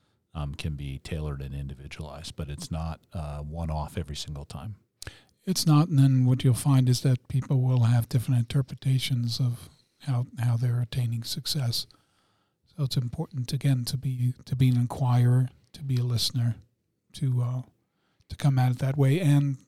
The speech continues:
Speaker 2: <laughs> and a great reminder, humility goes a long way.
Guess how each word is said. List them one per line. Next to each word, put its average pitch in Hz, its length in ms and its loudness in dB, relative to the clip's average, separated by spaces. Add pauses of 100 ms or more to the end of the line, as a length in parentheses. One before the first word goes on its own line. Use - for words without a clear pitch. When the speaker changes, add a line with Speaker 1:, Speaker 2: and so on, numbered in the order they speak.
(180)
Speaker 2:
<laughs> - 240 -12
and 131 320 4
a 113 100 4
great - 260 0
reminder, 120 640 -2 (640)
humility 123 560 4
goes 123 220 2
a 135 60 0
long 117 380 4
way. 113 340 0